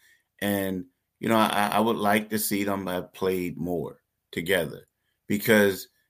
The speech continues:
you know, they have a gauntlet at the beginning of the season with Boston and Milwaukee.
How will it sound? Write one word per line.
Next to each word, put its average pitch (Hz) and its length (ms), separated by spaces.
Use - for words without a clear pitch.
you - 80
know, 101 120
they 101 180
have 160 180
a 117 60
gauntlet 101 540
at 98 160
the 92 140
beginning 92 540
of 87 80
the 87 100
season 98 560
with 87 240
Boston 95 600
and 87 120
Milwaukee. 87 640